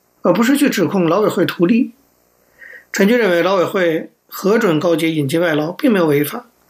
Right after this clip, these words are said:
他或者承办人员也没有收受任何好处，哪里来的什么所谓的图利罪？所以陈菊决定站出来为自己辩护。十月三十一日上午十点，他接受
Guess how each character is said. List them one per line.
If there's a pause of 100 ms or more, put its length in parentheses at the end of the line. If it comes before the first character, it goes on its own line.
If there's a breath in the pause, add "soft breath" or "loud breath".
(160)
他 (280 loud breath)
或
者
承
办
人
员
也
没
有
收
受
任
何
好
处， (300 loud breath)
哪
里
来
的
什
么
所
谓
的
图
利
罪？ (1500 soft breath)
所
以
陈
菊
决
定
站
出
来
为
自
己
辩
护。 (460)
十
月
三
十
一
日
上
午
十
点，
他
接
受